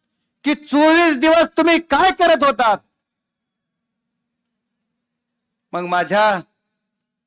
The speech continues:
या पोलीस यंत्रणा चालवणाऱ्या सर्व सरकारला विनंती आहे की आपल्या पोलीस यंत्रणेला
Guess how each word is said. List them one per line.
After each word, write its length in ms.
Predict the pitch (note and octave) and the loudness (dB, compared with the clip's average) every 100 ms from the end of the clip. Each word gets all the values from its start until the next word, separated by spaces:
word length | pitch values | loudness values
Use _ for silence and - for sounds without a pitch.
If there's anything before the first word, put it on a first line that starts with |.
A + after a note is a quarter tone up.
| _ | _
या 160 | A3 A3+ | -2 -2
पोलीस 540 | - G#3+ A3+ D4 - | -2 0 2 0 0
यंत्रणा 460 | B3 A#3+ A#3+ A#3+ A3 | -2 0 -2 -2 -2
चालवणाऱ्या 680 | - A3 A3 A#3+ A#3 A#3 A3+ | -2 -2 0 2 2 2 0
सर्व 420 | - - E4+ D4+ | -2 0 2 2
सरकारला 540 | - B3 A#3+ B3 A#3+ | 2 -2 -2 -2 0
विनंती 560 | A#3 A3 A#3+ B3 A#3 A#3+ | 0 -2 -2 -2 -2 2
आहे 220 | C#4 D4+ - _ _ _ - | 4 4 0 _ _ _ -4
की 80 | |
आपल्या 440 | G#3+ G3+ - C4 A3+ | -2 -2 0 0 0
पोलीस 520 | - G#3+ B3 C4+ - | 0 -4 -2 -2 -2
यंत्रणेला 760 | A#3 A3+ A#3 A#3 A#3 C4+ D4 | -4 -2 -2 0 0 2 2